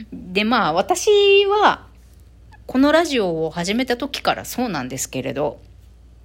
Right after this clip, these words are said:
人様に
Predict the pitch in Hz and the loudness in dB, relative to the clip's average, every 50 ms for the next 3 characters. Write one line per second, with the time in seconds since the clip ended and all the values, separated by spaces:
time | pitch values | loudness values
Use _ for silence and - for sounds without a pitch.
0 | - - - - - - - - - - - - - - - - - - - - | -20 -20 -20 -20 -20 -20 -20 -20 -20 -20 -20 -20 -20 -20 -20 -20 -20 -20 -20 -20
1 | - _ - - - - - 480 554 - - - 214 160 147 139 139 139 156 156 | -20 _ -16 -10 -10 0 2 2 2 4 2 0 0 0 -2 -4 -4 -4 -4 -4
2 | 139 - - | -6 -8 -12